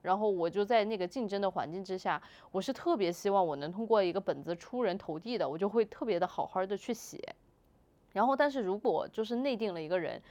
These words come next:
你就知道你反正也不是那个内定的，你也不可能通过本子去上到那个舞台的时候，就是那被内定的那个人也可以摆烂，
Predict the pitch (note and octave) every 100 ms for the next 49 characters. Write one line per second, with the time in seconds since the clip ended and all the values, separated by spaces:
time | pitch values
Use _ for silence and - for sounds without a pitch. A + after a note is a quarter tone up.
0 | - - F#3+ G#3+ A#3 A#3+ F#3+ E3+ D3 D#3+
1 | G3 F3 G3+ E3 - E3+ A#3 G#3+ F#3+ A#3
2 | G3 A#3 F3 D3 F#3 B3+ G#3+ D4+ - E3
3 | A2 F3 G#3+ G#3 G3+ F2+ D#3+ D#3 E3+ -
4 | - - A#3 C#4+ A#3+ G#3+ A3 G3 D3+ -
5 | - - A3 A#3+ E3+ E3+ D3+ - - -
6 | D#4+ D4 G3 - _ - C#4 C4+ C4 -
7 | _ - F4 D#4 F4 D#4+ A3+ A#3 F#3 G3
8 | F3 D#3 F#3 G3+ A#3+ G#3+ E3 - D#3+ F#3